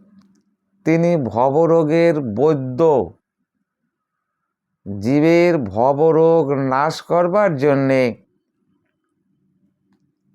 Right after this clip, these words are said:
তিনি বৈদ্য হয়ে এসছেন, সুবৈদ্য।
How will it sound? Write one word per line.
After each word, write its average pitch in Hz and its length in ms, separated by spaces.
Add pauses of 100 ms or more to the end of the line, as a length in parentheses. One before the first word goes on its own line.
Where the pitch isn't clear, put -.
(160)
তিনি 156 300
বৈদ্য 135 580
হয়ে 151 440
এসছেন, 135 640 (720)
সুবৈদ্য। 127 1120